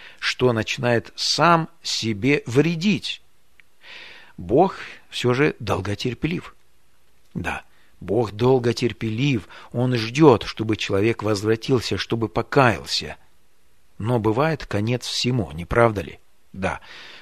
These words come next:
бывает конец всему. Человек в своей неразумной надменности восстал против своего Творца и Бога. Это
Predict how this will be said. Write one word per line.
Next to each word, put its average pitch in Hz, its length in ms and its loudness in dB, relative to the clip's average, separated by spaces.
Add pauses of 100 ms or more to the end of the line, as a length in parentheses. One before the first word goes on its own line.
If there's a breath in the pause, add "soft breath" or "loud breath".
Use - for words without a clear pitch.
бывает 151 580 6
конец 147 480 4
всему. - 480 -2 (100)
Человек 113 600 4 (260 loud breath)
в - 80 -10
своей 127 400 6
неразумной 147 880 6
надменности 113 1000 0 (260 loud breath)
восстал 175 600 2
против 107 440 4
своего 117 240 8
Творца 110 480 2
и 104 60 4
Бога. 117 340 8 (880)
Это 131 360 0